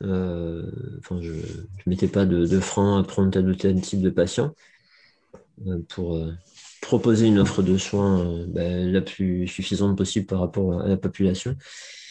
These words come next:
Et, euh, et c'est vrai que, bon, bah, comme dans, dans mon département, il y a, il y avait des, des chirurgiens qui avaient entendu parler de la méthode McKenzie,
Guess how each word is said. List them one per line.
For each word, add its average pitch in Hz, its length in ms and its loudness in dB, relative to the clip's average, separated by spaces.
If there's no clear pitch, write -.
Et, 98 220 6
euh, 87 600 0
et 98 140 0
c'est 98 240 0
vrai 98 340 2
que, 110 140 0
bon, 95 180 4
bah, 85 260 2
comme 107 560 4
dans, 98 540 0
dans 104 120 0
mon 104 140 0
département, 107 720 0
il 110 80 2
y 95 60 2
a, 92 220 0
il 95 80 -2
y 95 60 0
avait 95 200 0
des, 95 420 0
des 95 160 0
chirurgiens 104 560 0
qui 95 240 -4
avaient 95 120 2
entendu 101 360 0
parler 104 200 4
de 101 40 -2
la 101 80 2
méthode 101 280 0
McKenzie, 104 720 0